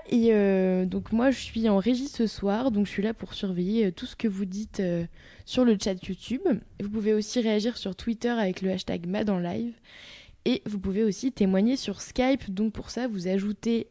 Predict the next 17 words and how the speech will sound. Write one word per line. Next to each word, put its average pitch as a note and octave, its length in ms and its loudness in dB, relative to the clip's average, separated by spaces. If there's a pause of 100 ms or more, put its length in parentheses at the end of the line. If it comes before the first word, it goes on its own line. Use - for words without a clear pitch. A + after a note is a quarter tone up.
(180)
euh, E3+ 320 0
notre F3+ 560 -2
compte, B3 340 0
euh, E3+ 220 2
Skype - 440 0
qui F#3+ 260 0
est F3 40 2
live A#3 300 4
mademoiselle G3+ 400 4
point F3 160 -2
com. G#3+ 240 2
C'est F#3 180 -2
écrit F3 240 -2
juste F#3 300 -8
en G3 80 0
dessous, G3+ 400 -2
euh, E3 160 -2